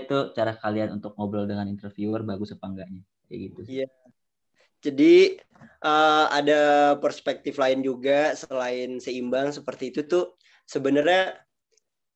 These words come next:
Speaker 2: eh, nggak harus kamu ikut semua U-, U M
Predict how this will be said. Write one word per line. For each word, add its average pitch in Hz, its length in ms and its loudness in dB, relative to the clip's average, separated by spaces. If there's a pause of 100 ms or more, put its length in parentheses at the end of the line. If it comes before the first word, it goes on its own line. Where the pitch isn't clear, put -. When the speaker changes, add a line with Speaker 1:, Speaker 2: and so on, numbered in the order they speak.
(300)
Speaker 2:
eh, 147 400 2
nggak 143 400 0
harus 147 800 -2 (720)
kamu 147 640 4
ikut - 540 -8
semua 147 500 2
U-, 151 400 -2
U 156 480 0
M 139 240 -4